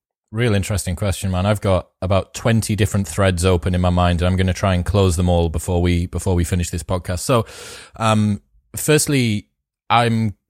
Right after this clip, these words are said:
I was very good friends with Sophie Graydon, who sadly passed away a couple of years ago, ex-Love Island contestant. I'd known her for ten years previously to that. We'd modeled together for a long time.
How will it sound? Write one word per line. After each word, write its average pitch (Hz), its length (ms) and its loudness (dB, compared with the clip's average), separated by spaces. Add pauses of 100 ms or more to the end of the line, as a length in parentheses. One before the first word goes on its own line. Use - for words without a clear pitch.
I 113 120 2
was 107 440 2
very 107 260 0
good 107 140 -4
friends 104 240 -2
with 104 80 -4
Sophie 104 280 -2
Graydon, 117 360 2
who 107 260 -2
sadly 98 320 -2
passed - 240 -4
away 120 140 2
a 127 40 0
couple 117 220 -4
of 107 80 -2
years 120 220 2
ago, 123 360 0
ex-Love 107 380 -2
Island 107 220 2
contestant. 110 500 -2
I'd 98 140 -2
known 107 180 2
her 98 140 2
for - 80 -2
ten 104 240 -2
years 104 240 2
previously 101 420 -2
to - 120 -8
that. 101 180 2
We'd 92 120 -2
modeled 98 280 0
together 98 260 -2
for - 120 -4
a 104 40 -2
long 98 180 0
time. 98 360 0